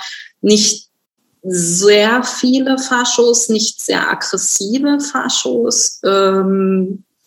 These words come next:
und da war halt der, der alternative,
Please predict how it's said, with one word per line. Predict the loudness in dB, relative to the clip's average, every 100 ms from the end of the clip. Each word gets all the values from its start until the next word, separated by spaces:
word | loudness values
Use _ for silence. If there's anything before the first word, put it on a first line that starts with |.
| _ -10 -10 -20 _ _ _
und | 2 2 2 0 -2 -4 -8 _
da | 0 2 2
war | 0 2 2 2
halt | 0 0 -8 0
der, | 2 4
der | 2 2 2 0 -4 -10 -2
alternative, | 0 2 2 0 0 0 2 2 4 4 4 2 -2